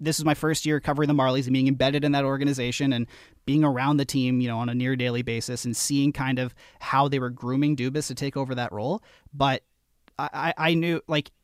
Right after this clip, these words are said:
I think that if I kind of could foresee that, then I think Mike Babcock also could foresee the fact that I think that his buddy Lou is not gonna be, uh, re-upped here.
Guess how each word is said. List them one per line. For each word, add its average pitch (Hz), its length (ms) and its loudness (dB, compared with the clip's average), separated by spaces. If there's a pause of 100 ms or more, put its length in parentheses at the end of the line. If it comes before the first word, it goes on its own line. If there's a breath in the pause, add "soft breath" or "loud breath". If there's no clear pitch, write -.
(260)
I 165 80 0
think 202 240 -2
that 160 180 2
if 139 160 -4
I 156 380 2
kind 147 200 0
of 131 140 -4
could 135 160 -2
foresee 117 380 -6
that, 113 300 -4
then 127 260 -4
I 123 100 -8
think 131 180 -8
Mike 127 200 -6
Babcock 117 360 -6
also 113 280 -8
could 110 160 -14
foresee 110 340 -10
the 107 140 -14
fact 110 300 -10
that 107 160 -10 (280)
I 123 140 -8
think 135 240 -6
that 120 100 -4
his 127 160 -6
buddy 120 260 -4
Lou 110 220 -4
is 107 140 -8
not 113 200 -4
gonna 117 140 -8
be, 113 300 -10 (440 soft breath)
uh, 110 220 -2
re-upped 110 320 -6
here. 85 220 -10